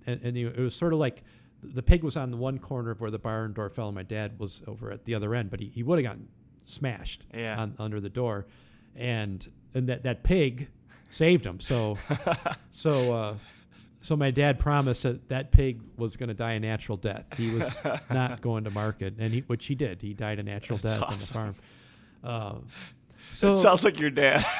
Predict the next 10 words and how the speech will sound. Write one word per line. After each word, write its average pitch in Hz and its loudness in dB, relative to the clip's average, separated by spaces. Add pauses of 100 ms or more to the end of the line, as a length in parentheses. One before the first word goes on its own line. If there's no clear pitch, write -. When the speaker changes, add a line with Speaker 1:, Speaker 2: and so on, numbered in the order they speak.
Speaker 2:
<laughs> - - (340)
Speaker 1:
Yeah. 185 6
Speaker 2:
It 123 -10
does. - -6 (560)
Speaker 1:
Yeah, 143 4 (200)
but, 160 4
you 180 4
know, 180 8
and 170 4
I, 170 6